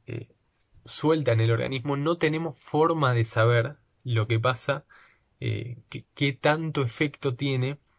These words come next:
en, en el cuerpo lo que estamos haciendo. Solo tenemos la información, porque somos humanos y no podemos saber todo,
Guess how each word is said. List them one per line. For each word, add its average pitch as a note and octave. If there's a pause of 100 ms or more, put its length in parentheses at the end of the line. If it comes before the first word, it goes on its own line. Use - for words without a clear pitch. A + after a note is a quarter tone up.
(320)
en, A#2
en A#2
el A2+
cuerpo C3+ (140)
lo G#2+
que A2
estamos B2
haciendo. G#2 (300)
Solo E3
tenemos D#3
la D3
información, C3+
porque A2+
somos C3
humanos C3
y A2+
no A2
podemos A#2
saber A2+
todo, B2